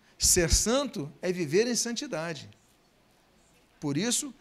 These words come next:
sejam santos, é, vivam em santidade. E clamavam uns aos outros, dizendo, "Santo, santo, santo." Qual é a primeira coisa que Isaías viu no templo? O que que ele viu em primeiro lugar?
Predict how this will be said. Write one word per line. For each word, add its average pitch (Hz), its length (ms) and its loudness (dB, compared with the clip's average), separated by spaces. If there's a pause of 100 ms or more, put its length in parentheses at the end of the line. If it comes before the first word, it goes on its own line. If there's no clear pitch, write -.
(140)
sejam 220 580 -2
santos, 196 600 -2
é, 165 100 -4
vivam 233 460 -6
em 233 80 -4
santidade. 143 760 -6 (680)
E 175 80 -6
clamavam 190 600 0
uns 190 100 0
aos 180 200 2
outros, 190 300 2
dizendo, 170 500 0 (220)
"Santo, 226 760 2 (220)
santo, 175 720 -2 (400)
santo." 139 560 0 (1040)
Qual 269 100 2
é 294 40 8
a - 20 2
primeira 294 340 6
coisa 277 280 4
que 202 280 0 (280)
Isaías 233 400 8
viu 233 100 4
no 233 100 6
templo? 190 480 4 (1600)
O - 80 -20
que 214 180 12
que 226 120 4
ele 220 100 8
viu 220 160 6
em 202 40 4
primeiro 233 280 10
lugar? 262 480 10